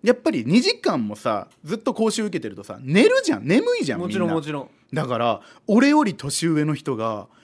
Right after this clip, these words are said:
Speaker 1: 中学校とか高校ぐらいの感覚で怒られてんの。
Speaker 2: うんうんうんうん。
Speaker 1: 「寝るな！」とか、
Speaker 2: <laughs> おーおーおー。
Speaker 1: 「立て！」とか言われてんの。
Speaker 2: はいはい。
Speaker 1: そんなかね？そんな言わなきゃいけないような人たちかね？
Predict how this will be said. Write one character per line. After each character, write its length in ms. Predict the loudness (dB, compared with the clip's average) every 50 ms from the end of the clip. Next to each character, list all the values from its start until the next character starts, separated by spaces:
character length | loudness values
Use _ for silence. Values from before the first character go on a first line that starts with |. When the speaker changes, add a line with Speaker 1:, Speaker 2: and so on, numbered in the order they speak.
| _
Speaker 1:
中 320 | -8 -2 0 0 2 2 0
学 260 | 0 -2 -2 -4 _
校 180 | -2 -2 0
と 80 | 0 -4
か 60 | -8 -4
高 180 | -2 -2 0
校 140 | 2 2 0
ぐ 100 | 2 2
ら 80 | 0 0
い 40 |
の 80 | 0 -4
感 220 | -8 -6 -6 -6
覚 140 | -6 -6 -10
で 80 | -14 -14 -6 -4
怒 220 | -4 0 2 2 4
ら 80 | 4
れ 60 | 2 0
て 80 | -6
ん 80 | -10 -12
の。 120 | -14 -16 -14 _
Speaker 2:
う 60 | -6 -4
ん 40 |
う 20 | -2
ん 40 | -2
う 500 | -2 -2 -4 -4 -4 -4 -6 -6 -8 -8
ん 20 |
う 40 | -4
ん。 20 | 0
Speaker 1:
「寝 80 | 0 2
る 100 | 2 2
な！」 300 | 2 0 0 -6 -14 _ _ -18
と 80 | -18
か、 160 | -16 -14 -16 -8
Speaker 2:
<laughs> 40 | -4
お 40 | -2
ー 20 |
お 80 | -2 -2
ー 60 | -2
お 1080 | -2 -2 0 4 6 6 6 6 6 6 6 4 2 2 0 0 -2 -4 -6 -6 -8 _ _
ー。 0 | -4 -4 0
Speaker 1:
「立 120 | 4 4
て！」 300 | 4 4 2 -2 -10 -12 _
と 80 | -10
か 100 | -8 -6
言 100 | -2 2
わ 100 | 4 4
れ 80 | 4 4
て 100 | 4 2
ん 100 | 0 0
の。 100 | -4 -8 -14
Speaker 2:
は 180 | -10 -8 -8 -8
い 100 | -8 -10
は 100 | -12 -14
い。 100 | -16 -16 _ _ _ _
Speaker 1:
そ 260 | -16 -16 -2 2 4
ん 40 | 4
な 480 | 4 2 0 -4 -6 -2 0 0 0
か 160 | 2 0 0 0
ね？ 320 | 0 -4 -8 -12 -18 -20 _
そ 160 | 0 2 2
ん 220 | 2 0 -2 0
な 80 | 2 4
言 160 | 6 8 8 8
わ 120 | 6 4
な 120 | 2 0
き 80 | 0 2
ゃ 60 | 0
い 80 | 0 2
け 180 | 2 2 4
な 140 | 4 4 4 4
い 240 | 4 2 2 4
よ 180 | 6 6 6 6
う 40 | 6
な 100 | 4 2
人 220 | 2 0 0 2
た 140 | 2 2 0
ち 100 | 0 -4
か 140 | -8 -8 -12
ね？ 200 | -14 -18 -20